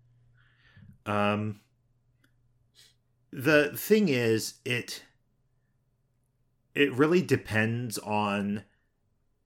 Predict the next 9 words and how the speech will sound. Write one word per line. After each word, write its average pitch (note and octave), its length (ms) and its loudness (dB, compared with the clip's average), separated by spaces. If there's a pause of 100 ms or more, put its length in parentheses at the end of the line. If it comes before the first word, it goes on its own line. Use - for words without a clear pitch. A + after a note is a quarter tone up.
how A2 280 0
much - 720 -4 (920)
you're G#2 280 2
expecting G#2 600 -4
the G2 100 0
player G2+ 380 2
to F#2+ 120 -12
use F2+ 480 -4
magic. A2 720 -4